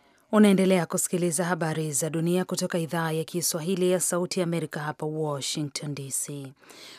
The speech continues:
Wanachama wawili wa kundi la haki za binadamu la Human Rights Watch lenye makao yake hapa Marekani wanasema Misri imewapiga marufuku kuingia nchini humo kufuatia ripoti moja muhimu ya mauaji yaliyofanywa na majeshi mwaka jana.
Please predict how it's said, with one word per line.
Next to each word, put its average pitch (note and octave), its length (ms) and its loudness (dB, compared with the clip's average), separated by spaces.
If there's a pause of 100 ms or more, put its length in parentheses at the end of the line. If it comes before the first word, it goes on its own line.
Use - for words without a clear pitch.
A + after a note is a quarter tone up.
(120)
Wanachama G3 500 2
wawili G#3+ 340 4
wa G#3 100 4
kundi G3+ 300 2
la F3+ 120 4
haki F3+ 320 0
za E3+ 120 -2
binadamu F3 640 2
la D3+ 100 0
Human D#3 360 0
Rights D#3 400 -2
Watch F3+ 420 -2
lenye D#3+ 300 0
makao D#3+ 340 0
yake F3 400 0
hapa D#3 280 -6
Marekani D#3+ 640 -2 (400)
wanasema D3 480 0
Misri G3+ 460 2
imewapiga F3+ 600 0
marufuku F3 640 -2
kuingia D3+ 440 -2
nchini D3 300 -4
humo E3 380 0 (340)
kufuatia D#3+ 540 -2
ripoti F3 360 0
moja F3 300 2
muhimu F#3 420 0
ya F#3 80 2
mauaji F3 600 2
yaliyofanywa D#3 600 -2
na D#3 100 0
majeshi D#3 640 -4
mwaka C#3+ 360 -8
jana. C#3+ 560 -6